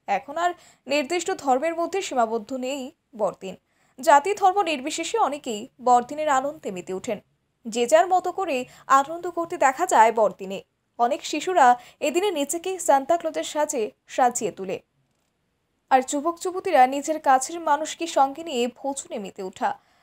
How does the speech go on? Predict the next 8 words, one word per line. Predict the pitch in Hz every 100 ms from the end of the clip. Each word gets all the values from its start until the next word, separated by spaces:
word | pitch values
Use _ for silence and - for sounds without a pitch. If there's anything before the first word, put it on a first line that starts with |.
| _ - 285
গানের | 285 370 427
তালে | 440 427
কোমর | 427 330 320 403 415
দোলানো | 403 392 330 226 262 _ 247
বড়দিনের | 233 233 294 311 -
অঙ্গ | 240 254 294 277
হয়ে | 208
দাঁড়িয়েছে। | 208 202 214 208 -